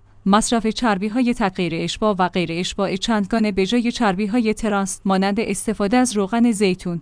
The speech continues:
آووکادو، روغن کانولا و روغن بادام که جایگزین مناسبی برای چربی‌های مضر هستند.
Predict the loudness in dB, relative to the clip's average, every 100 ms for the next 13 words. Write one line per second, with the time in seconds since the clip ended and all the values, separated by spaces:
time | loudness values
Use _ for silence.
0 | _ 4 6 6 6 6 6 4 4 4
1 | 8 6 6 4 2 2 4 4 4 4
2 | 8 8 8 6 4 4 4 2 4 4
3 | 4 4 6 8 8 6 4 6 6 6
4 | 6 6 4 4 4 4 2 4 6 6
5 | 6 2 0 0 -4 -4 -6 -8